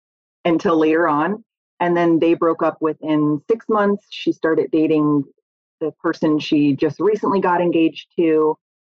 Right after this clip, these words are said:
um, maybe a week or two after they broke up, and they weren't even divorced yet.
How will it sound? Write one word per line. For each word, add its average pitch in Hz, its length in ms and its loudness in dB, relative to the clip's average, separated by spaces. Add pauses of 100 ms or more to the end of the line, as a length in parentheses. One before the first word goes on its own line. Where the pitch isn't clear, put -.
(120)
um, 139 480 -2
maybe 151 320 0
a 147 80 2
week 143 240 0
or 147 100 -2
two 139 440 0
after 139 380 -2
they 143 180 0
broke 139 260 -2
up, 143 220 -2
and 143 160 0
they 139 120 0
weren't 139 200 0
even 139 240 0
divorced 135 400 -4
yet. 147 240 0